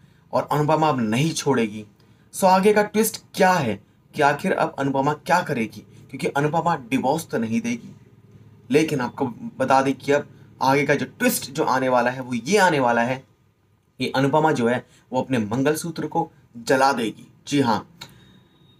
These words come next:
क्योंकि अनुपमा की जो हेल्थ है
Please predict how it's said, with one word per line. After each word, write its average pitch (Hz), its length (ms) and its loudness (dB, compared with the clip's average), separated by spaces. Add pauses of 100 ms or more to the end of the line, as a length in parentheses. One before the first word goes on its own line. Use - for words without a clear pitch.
(140)
क्योंकि 196 560 0
अनुपमा 175 480 2 (240)
की 139 120 -2
जो 143 240 4
हेल्थ 180 380 2
है 113 200 -6